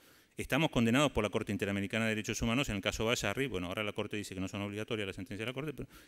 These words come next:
en el caso Bayarri por trece años dijeron que no se puede tener una persona trece años de prisión preventiva, eh, en esos casos. Pero bueno, el problema no es Bayarri. El problema es que son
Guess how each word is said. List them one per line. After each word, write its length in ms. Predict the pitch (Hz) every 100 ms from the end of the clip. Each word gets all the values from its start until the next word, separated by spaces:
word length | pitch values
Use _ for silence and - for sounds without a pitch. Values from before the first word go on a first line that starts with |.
| -
en 80 | 95
el 40 |
caso 180 | 113 131
Bayarri 360 | 127 127 143
por 160 | - 107
trece 340 | 135 139 -
años 220 | 131 160 135
dijeron 340 | - 139 127
que 280 | - 131 - - -
no 120 | 110
se 120 | 117 123
puede 140 | 120
tener 100 | 101
una 100 | 98
persona 320 | 104 - 110
trece 380 | - 117 - 107
años 400 | 107 107 117 - - - _
de 160 | - 104
prisión 320 | - 92 107
preventiva, 500 | 107 104 104 107 123 - - - -
eh, 220 | 120 104
en 120 | 104 101
esos 200 | - -
casos. 300 | 82 - - - - - - -
Pero 140 | 147
bueno, 100 | 139
el 60 | 147
problema 260 | 190 240
no 80 | 180
es 80 | 190
Bayarri. 560 | 107 - 101 87 87 - _ -
El 120 | 113
problema 160 | 151 220
es 60 | 160
que 40 |
son 260 | 170 196